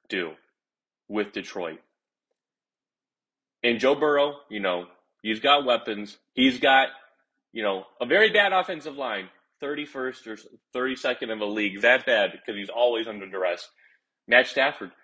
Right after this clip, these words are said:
with Detroit, twelve years, he never had the best offensive line, but he did have some weapons some years. He had Megatron for a while there. He had Golden Tate as well when they made it to a playoff. They couldn't do anything. Matthew Stafford crumbled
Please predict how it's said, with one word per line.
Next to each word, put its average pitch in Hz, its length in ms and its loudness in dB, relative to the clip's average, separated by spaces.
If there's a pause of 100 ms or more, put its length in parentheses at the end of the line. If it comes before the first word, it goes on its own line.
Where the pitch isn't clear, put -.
(460)
with 117 160 0
Detroit, 117 380 -4
twelve 117 200 0
years, 120 220 -2
he 117 60 -14
never 113 200 -2
had 95 160 0
the 90 80 -8
best 95 320 -2
offensive 104 480 -6
line, 107 260 0 (260)
but 170 100 6
he 208 100 4
did 208 140 4
have 202 220 6
some 165 160 -4
weapons 160 340 0
some 110 160 -6
years. 101 260 -6 (380)
He 117 80 0
had 143 140 8
Megatron 135 640 0
for 107 120 -8
a 98 80 -4
while 95 360 -4
there. 95 220 -4 (600)
He 101 180 -8
had 104 220 4
Golden 101 320 -4
Tate 127 360 -2 (240)
as 92 180 -8
well 110 540 2
when 101 140 -6
they 104 300 0
made 104 200 -2
it 104 120 -4
to 110 100 -6
a 95 60 -6
playoff. 110 480 0 (540)
They 101 180 0
couldn't 107 260 0
do 104 140 -2
anything. 107 340 -6
Matthew 98 300 0
Stafford 98 540 -2
crumbled 135 540 4